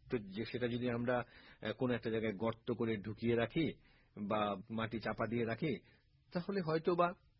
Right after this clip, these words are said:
এগুলো পচে টচে কোনো সময় মাটির সঙ্গে মিশে গেলে পরিবেশটা নষ্ট হওয়ার রাস্তা থাকে।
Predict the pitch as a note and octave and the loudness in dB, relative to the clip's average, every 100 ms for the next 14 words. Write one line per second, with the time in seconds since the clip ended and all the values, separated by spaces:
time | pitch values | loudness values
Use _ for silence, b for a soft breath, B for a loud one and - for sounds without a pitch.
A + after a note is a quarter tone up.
0 | - D3 D3+ D3 C#3+ C#3 D3+ D3+ D3 - | -6 -2 0 0 2 2 0 -2 -2 -2
1 | A#3 - _ _ - - D3 B2+ E3 F#3 | -4 -8 _ _ -20 -2 0 0 0 -2
2 | A2+ A#2 B2+ A#2+ A2+ A2 B2+ C#3+ A3+ C3+ | -2 -4 -4 -2 0 0 0 -2 -2 -2
3 | A2+ G#2+ - A2+ F#2+ - A2+ D3 D#3+ - | 0 -2 -2 -4 -6 -8 -4 -2 -2 -6
4 | F#2+ - - | -8 -8 -16